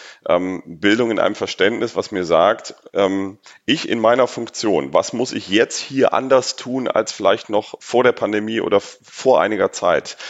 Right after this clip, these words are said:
Wie hat sich also mein, meine,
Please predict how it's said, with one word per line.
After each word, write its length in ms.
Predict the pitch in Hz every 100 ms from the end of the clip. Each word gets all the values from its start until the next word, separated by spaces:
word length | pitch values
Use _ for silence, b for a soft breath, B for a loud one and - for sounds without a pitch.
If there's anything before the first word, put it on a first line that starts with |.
| B
Wie 160 | 87 107
hat 140 | 113
sich 240 | 127 -
also 180 | 104 101
mein, 480 | 101 92 98 131 127 B B
meine, 680 | - 92 101 117 120 113 113